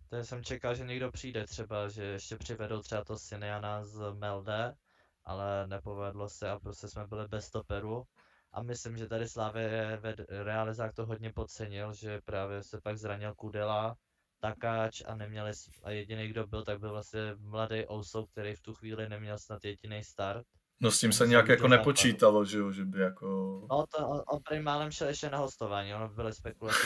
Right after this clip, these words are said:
Speaker 1: že by šel
Speaker 2: <laughs>
Speaker 1: rovnou po příchodu do hostování na hos-, hostovat a to už bychom pak neměli žádnýho stopera, to by pak třeba, já nevím, kdo by tam mohl hrát.
Speaker 2: No, ohledně toho Zimy, víš, jako nějakou částku, za kolik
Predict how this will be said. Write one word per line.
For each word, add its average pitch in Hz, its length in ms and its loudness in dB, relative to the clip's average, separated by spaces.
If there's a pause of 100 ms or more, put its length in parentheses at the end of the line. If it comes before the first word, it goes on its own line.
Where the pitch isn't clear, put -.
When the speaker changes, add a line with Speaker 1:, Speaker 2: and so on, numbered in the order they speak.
Speaker 1:
že - 160 8
by 131 100 12
šel 156 100 12
Speaker 2:
<laughs> - 40 12
Speaker 1:
rovnou - 260 4
po - 60 4
příchodu 120 460 -2
do 117 120 0
hostování 113 680 -2 (400)
na 120 200 2
hos-, - 240 -4
hostovat 127 440 2
a 120 100 2
to 127 60 0
už 120 80 2
bychom 120 280 -4
pak 120 180 -6
neměli 117 280 -4
žádnýho 113 360 -2
stopera, 98 440 -6
to 107 140 -6
by 107 140 -6 (120)
pak 107 180 -8
třeba, 107 480 -4
já 104 160 -6
nevím, 101 220 -6
kdo 92 140 -6
by 92 120 -8
tam 90 160 -6
mohl 92 220 -4
hrát. 95 260 -4 (720)
Speaker 2:
No, 131 240 12
ohledně 120 380 12
toho 120 200 12
Zimy, 113 420 8
víš, 110 220 6
jako 104 360 0
nějakou 104 360 -2 (360)
částku, 101 680 6
za 104 140 -4
kolik 101 420 -6